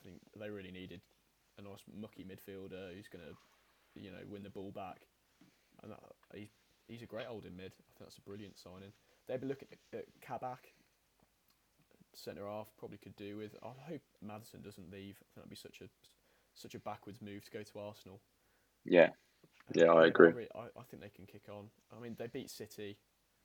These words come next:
Speaker 1: um, for the Community Shield. I don't think Brendan Rodgers is gonna be able to get them top four.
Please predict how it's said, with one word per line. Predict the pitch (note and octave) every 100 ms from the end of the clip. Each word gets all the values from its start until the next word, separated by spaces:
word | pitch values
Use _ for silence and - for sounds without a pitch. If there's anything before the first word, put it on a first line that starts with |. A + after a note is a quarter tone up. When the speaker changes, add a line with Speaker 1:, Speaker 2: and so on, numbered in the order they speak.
| - - - _ - - A#2
Speaker 1:
um, | G#2+ A2 - - - -
for | G2
the | G#2
Community | - G2+ G2 -
Shield. | G#2 G2+ G2+ - - _ - - - - -
I | A#2+
don't | C3+ -
think | C3
Brendan | A#2 A2 G2+
Rodgers | G2+ G2+ A2
is | G2
gonna | G2 F#2+ G2 - - -
be | G#2
able | G2
to | -
get | -
them | G2 -
top | F2+ - -
four. | F#2 G2